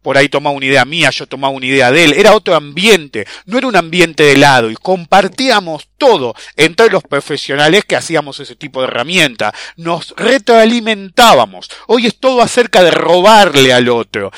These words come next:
En esa época era intercambiar técnicas, intercambiar punto de vista. Por eso íbamos a las convenciones de análisis técnico en Las Vegas, ahora creo que ni se hacen más. Entonces, uso el Advanced Get desde noventa y cuatro, principio de los noventa.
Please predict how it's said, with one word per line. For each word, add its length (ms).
En 140
esa 160
época 300
era 120
intercambiar 1300
técnicas, 580
intercambiar 580
punto 360
de 100
vista. 480
Por 140
eso 160
íbamos 240
a 60
las 100
convenciones 400
de 40
análisis 280
técnico 260
en 80
Las 100
Vegas, 240
ahora 180
creo 140
que 100
ni 100
se 120
hacen 200
más. 200
Entonces, 560
uso 240
el 100
Advanced 560
Get 240
desde 300
noventa 320
y 20
cuatro, 300
principio 340
de 80
los 80
noventa. 560